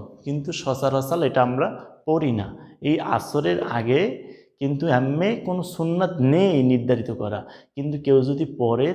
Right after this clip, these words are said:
তাহলে ওইটাই সব পাবে তিনি। হ্যাঁ, সুন্নতে জায়েদা বলে, তাহলে এখানে চার রাকাত সুন্নাত আপনি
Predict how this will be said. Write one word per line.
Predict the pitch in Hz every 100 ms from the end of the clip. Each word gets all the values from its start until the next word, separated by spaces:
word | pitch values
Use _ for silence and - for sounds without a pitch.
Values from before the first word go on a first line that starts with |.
| -
তাহলে | 127 120 147 202 - - _ _
ওইটাই | - 131 131 190 233 208 -
সব | - 190 196 -
পাবে | 127 107
তিনি। | 101 107 101 98 -
হ্যাঁ, | 208 135 113 - - - - -
সুন্নতে | - 127 127 127 202 120
জায়েদা | 107 104 107 104
বলে, | 107 110 180 - -
তাহলে | - 117 113
এখানে | 113 165 160
চার | 131 113
রাকাত | 117 139
সুন্নাত | - 131 143
আপনি | 151 151